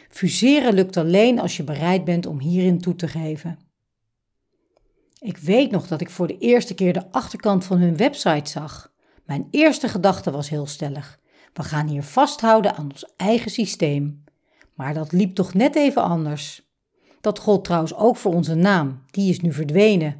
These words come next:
aldus Prent, die een glimlach niet kan onderdrukken.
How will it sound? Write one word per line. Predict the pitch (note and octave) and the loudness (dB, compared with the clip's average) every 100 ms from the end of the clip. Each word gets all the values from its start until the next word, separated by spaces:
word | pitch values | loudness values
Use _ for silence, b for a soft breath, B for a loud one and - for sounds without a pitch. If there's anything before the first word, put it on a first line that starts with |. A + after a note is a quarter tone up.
| - | -10
aldus | E3 E3 - - | -8 -6 -8 -4
Prent, | F#3 F3+ D3+ - b b b | 2 2 0 -6 b b b
die | E3+ D#3 | -6 -6
een | |
glimlach | C3+ D#3 E3+ D3 - | -4 -2 -2 -2 -4
niet | F3 E3+ | -6 -4
kan | F#3+ | -2
onderdrukken. | F3+ F#3 F#3 E3+ D#3+ D#3 D3 - | 2 2 0 -2 -8 -8 -12 -14